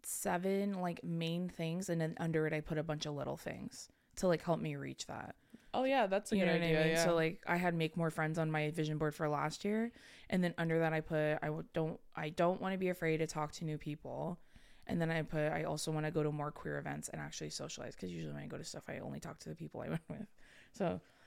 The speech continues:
Speaker 1: just stuff like that. I
Speaker 2: Yeah,
Speaker 1: feel like th-, that for
Speaker 2: exactly.
Speaker 1: me is easier. And then it, it's, like, giving me little steps I can do in order to make the big one what
Speaker 2: Come true.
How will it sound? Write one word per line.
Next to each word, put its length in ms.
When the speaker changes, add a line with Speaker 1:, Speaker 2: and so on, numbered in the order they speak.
Speaker 1:
just 160
stuff 160
like 180
that. 160
I 40
Speaker 2:
Yeah, 100
Speaker 1:
feel 80
like 200
th-, 200
that 260
for 140
Speaker 2:
exactly. 100
Speaker 1:
me 240
is 160
easier. 280
And 120
then 100
it, 180
it's, 200
like, 140
giving 260
me 100
little 220
steps 360
I 80
can 200
do 360
in 120
order 180
to 140
make 240
the 140
big 240
one 320
what 220
Speaker 2:
Come 240
true. 280